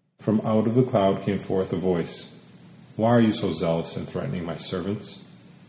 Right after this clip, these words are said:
Don't be deluded. No one can suppress those believing in me through their own strength. It is better to join them and discover the heavenly kingdom yourselves." The soldiers fell to the ground in fright,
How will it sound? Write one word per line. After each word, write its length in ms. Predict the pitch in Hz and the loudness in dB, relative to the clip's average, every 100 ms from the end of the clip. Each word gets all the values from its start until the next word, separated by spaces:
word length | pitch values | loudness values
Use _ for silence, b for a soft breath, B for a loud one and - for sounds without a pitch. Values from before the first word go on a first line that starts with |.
| - - - - | -20 -20 -20 -2
Don't 220 | 117 107 | 2 2
be 100 | 101 | 0
deluded. 560 | 87 85 82 80 80 - - - - - - | -2 -2 -4 -4 -6 -10 -20 -20 -20 -20 -4
No 120 | 107 | 4
one 180 | 117 107 | 6 6
can 140 | 101 95 | 0 -4
suppress 480 | - - 95 - | -8 -2 -2 0
those 180 | 95 87 | -4 -4
believing 440 | - 95 87 87 - | -4 -4 -2 -4 -4
in 180 | 87 | -6
me 160 | 90 90 | -6 -8
through 240 | - 95 | -6 -4
their 160 | 85 90 | -4 -4
own 240 | 87 85 | -4 -4
strength. 500 | - - 87 - - - - - - - - - - - - - | -6 -6 -8 -8 -14 -20 -20 -20 -20 -20 -20 -20 -20 -20 -8 -2
It 80 | |
is 100 | 95 | 0
better 240 | 85 92 98 | 2 2 2
to 140 | 107 | -2
join 300 | 95 107 110 | 2 4 4
them 200 | 117 123 | 4 2
and 120 | 98 92 | 0 -4
discover 440 | - - 95 101 | -4 -2 0 2
the 100 | 95 | 0
heavenly 280 | 92 92 98 | 0 0 0
kingdom 460 | - 87 87 90 | -2 -2 -2 -2
yourselves." 640 | 87 - 85 - - - - - - - - - - - - - | -4 -4 -4 -4 -8 -14 -16 -20 -20 -20 -20 -20 -20 -20 -10 -2
The 80 | 101 | 2
soldiers 500 | - 110 107 110 - | 4 4 4 0 0
fell 180 | 98 | -2
to 140 | 95 - | -2 2
the 80 | 110 | 4
ground 340 | 98 95 95 | 6 4 4
in 40 | |
fright, 380 | 92 - 87 90 | 2 2 0 0